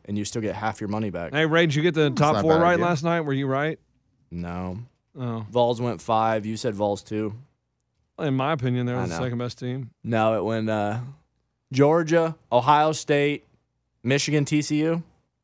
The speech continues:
Speaker 1: But
Speaker 2: Yeah, but
Speaker 1: either
Speaker 2: it's
Speaker 1: Ohio State or Michigan will be out. They play each other, and T C U, let's be real, probably be out on Saturday.
Speaker 2: It's
Speaker 1: Vols
Speaker 2: just
Speaker 1: entered the program.
Speaker 2: It's
Speaker 1: Thank
Speaker 2: just
Speaker 1: you.
Speaker 2: stupid. Uh, but hey, but we need, uh,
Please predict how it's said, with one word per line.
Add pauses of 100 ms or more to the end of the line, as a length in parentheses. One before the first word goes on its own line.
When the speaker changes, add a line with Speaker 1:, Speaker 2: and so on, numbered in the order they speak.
(220)
Speaker 1:
But
Speaker 2:
Yeah,
but
Speaker 1:
either
Speaker 2:
it's
Speaker 1:
Ohio
State
or
Michigan
will
be
out.
They
play
each
other,
and
T
C
U,
let's
be
real,
probably
be
out
on
Saturday. (100)
Speaker 2:
It's
Speaker 1:
Vols
Speaker 2:
just (120)
Speaker 1:
entered
the
program.
Speaker 2:
It's
Speaker 1:
Thank
Speaker 2:
just
Speaker 1:
you.
Speaker 2:
stupid. (1160)
Uh,
but
hey,
but
we
need,
uh,